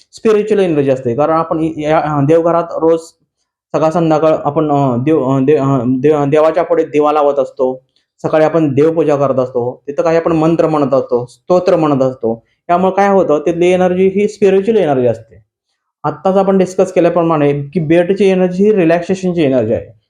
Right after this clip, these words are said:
म्हणजे तुम्ही तिथं गेलं तर तुम्हाला त्या एनर्जी day by day जी क्रिएट झालेली असते ती रिलॅक्सेशनच्या एनर्जीमुळे त्या ठिकाणी तुम्ही जर का, तुमची मुलं जर का अभ्यासाला बसत असतील तर नक्कीच इथं त्यांना अभ्यास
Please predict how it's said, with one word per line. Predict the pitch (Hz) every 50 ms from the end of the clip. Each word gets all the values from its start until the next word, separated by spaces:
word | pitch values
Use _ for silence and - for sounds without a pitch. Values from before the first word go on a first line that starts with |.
| _ _ -
म्हणजे | 156 160 180
तुम्ही | 180 180 190 190 190 190
तिथं | 190 180 185 180
गेलं | 196 196 165 151 147
तर | 147 165 165
तुम्हाला | 160 185 180 175 175 175 185 196 190 - - - _ _ _ _
त्या | - 175 185 196 -
एनर्जी | 180 175 175 180 180 175 170 156
day | 131 131 151 170 185 185
by | 196 196
day | 190 190
जी | 190 196
क्रिएट | 196 196 196 175 175 175
झालेली | 185 180 170 170 165
असते | 165 - 175
ती | 170 - 180 165 - _ _ _ _ -
रिलॅक्सेशनच्या | 143 151 156 165 175 175 - 190 190 185 185 190 185
एनर्जीमुळे | 175 165 165 170 170 175 170 156 143 143 143
त्या | 143 - - _ _ _ 190 185
ठिकाणी | 185 196 196 202 196 196
तुम्ही | 190 202 185 180 180
जर | 180 196 180
का, | - - 151 - - - - _ _ _ _ _ _ _ _
तुमची | 170 160 160 160 185
मुलं | 180 180 180 180 175 135 113 123 127
जर | 151 151
का | 151 160 - -
अभ्यासाला | 151 151 147 175 175 170 196 185 180
बसत | 165 156 165 165 185 - -
असतील | - - - - 190 143 117 113 -
तर | 160 151
नक्कीच | 156 170 170 170 - 196 196 196 180
इथं | 160 160 175 175
त्यांना | 175 175 156 151 156 160 160 - - - _ _
अभ्यास | 143 139 139 160 160 165 -